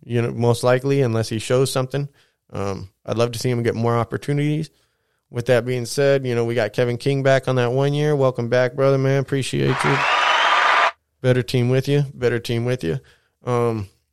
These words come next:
that's, that's Goody's biggest downfall, you know, personnel-wise. Not too much. Just a weakness in the wide receiver, linebackers,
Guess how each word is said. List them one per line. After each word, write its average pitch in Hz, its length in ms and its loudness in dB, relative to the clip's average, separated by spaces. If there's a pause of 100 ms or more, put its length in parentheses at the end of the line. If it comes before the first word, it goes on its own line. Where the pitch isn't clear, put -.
(480)
that's, - 200 -2
that's 269 220 2 (320)
Goody's 202 280 2
biggest 185 520 2
downfall, 143 460 2
you 110 80 -2
know, 110 80 0
personnel-wise. 139 760 0
Not 143 220 -4
too 165 120 -2
much. 156 360 -2
Just 165 180 -4
a 147 60 -2
weakness 147 400 0
in 143 80 -2
the 127 80 -2
wide 131 220 2
receiver, 131 380 0
linebackers, 123 720 0